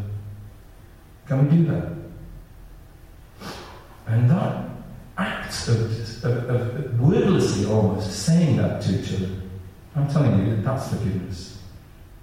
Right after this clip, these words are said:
I don't want you to suffer anymore. I don't want you to pay the price anymore for what you did. I don't want to pay the price anymore for what I did.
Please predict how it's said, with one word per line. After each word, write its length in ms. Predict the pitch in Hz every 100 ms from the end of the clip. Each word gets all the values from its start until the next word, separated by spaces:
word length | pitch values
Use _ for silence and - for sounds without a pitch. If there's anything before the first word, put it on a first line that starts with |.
| - -
I 120 | 110
don't 160 | 117 -
want 260 | - 123
you 60 | 113
to 100 | -
suffer 340 | - 113 92 - - 104
anymore. 400 | 98 98 113 - - - - - - - - - - - - - - - - - - - - - - - -
I 100 | 113
don't 180 | 123 131
want 220 | 131 131
you 140 | 131
to 180 | - -
pay 100 | -
the 140 | - -
price 500 | - - - - -
anymore 540 | 107 101 110 165 - - - - - - - - - - - -
for 100 | -
what 220 | 101 -
you 160 | 104 180
did. 480 | - - - - - - - - - - - -
I 40 | -
don't 140 | 160
want 120 | - -
to 60 | -
pay 80 | 107
the 100 | 98
price 240 | - - 107
anymore 260 | 101 107 -
for 100 | 98 -
what 120 | -
I 80 | 123
did. 240 | - 147